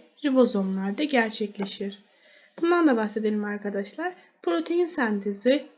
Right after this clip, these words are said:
ribozom organeli dediğimiz küçük organellerde gerçekleşmektedir. Amino asitlerin farklı sayı, çeşit ve sırada kombinasyonlar oluşturması sonucu milyonlarca farklı ne oluşabilir?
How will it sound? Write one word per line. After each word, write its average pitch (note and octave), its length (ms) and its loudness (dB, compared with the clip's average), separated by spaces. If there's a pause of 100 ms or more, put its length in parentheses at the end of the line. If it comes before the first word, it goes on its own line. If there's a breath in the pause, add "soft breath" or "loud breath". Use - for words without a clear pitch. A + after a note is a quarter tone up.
ribozom B3+ 400 4
organeli G3+ 520 -2
dediğimiz A3+ 760 -2
küçük - 300 -10
organellerde G3 840 -2
gerçekleşmektedir. A#3+ 1120 -4 (580 loud breath)
Amino F4 280 6
asitlerin A#3+ 680 0 (200)
farklı C4+ 540 -2
sayı, G3+ 600 0 (220)
çeşit - 680 -6
ve B3+ 40 0
sırada C4 460 0
kombinasyonlar B3+ 880 0
oluşturması G#3 680 -4
sonucu A3 540 -2 (280 loud breath)
milyonlarca C4 680 4
farklı G3+ 460 -4
ne B3 60 2
oluşabilir? A#3 680 -2